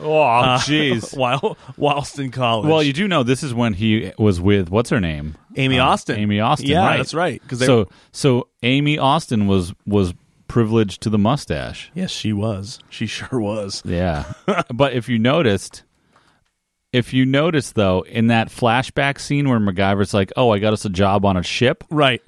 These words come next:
Speaker 1: He doesn't have a mustache.
Speaker 2: He does not. 'Cause it, so we imagine that in seventy-three, he was probably, like, maybe a j-, freshman, sophomore in college.
Speaker 1: Yeah.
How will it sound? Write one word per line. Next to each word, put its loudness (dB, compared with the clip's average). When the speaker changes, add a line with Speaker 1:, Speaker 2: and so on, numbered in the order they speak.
Speaker 1:
He -6
doesn't 0
have -2
a -2
mustache. -2
Speaker 2:
He 0
does 0
not. 0
'Cause -4
it, -2
so 0
we 4
imagine 0
that 2
in -2
seventy-three, 0
he 0
was 0
probably, 0
like, 0
maybe 2
a 2
j-, -8
freshman, -2
sophomore -2
in -4
college. 2
Speaker 1:
Yeah. 2